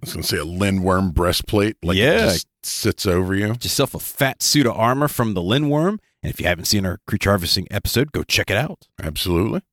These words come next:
Speaker 1: It is a place because of the variety of people and creatures here where you can collect much needed lore.
Speaker 2: Great adventurer and great treasure.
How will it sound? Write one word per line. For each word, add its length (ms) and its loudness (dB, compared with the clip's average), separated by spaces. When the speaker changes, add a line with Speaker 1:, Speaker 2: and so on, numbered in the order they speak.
Speaker 1:
It 140 0
is 180 2
a 120 2
place 960 -2
because 680 0
of 240 0
the 140 2
variety 1040 0
of 380 0
people 500 2
and 160 0
creatures 500 0
here 240 -2
where 180 0
you 180 -2
can 180 2
collect 400 2
much 340 0
needed 400 4
lore. 540 0
Speaker 2:
Great 260 2
adventurer 640 0
and 220 -2
great 280 0
treasure. 440 -2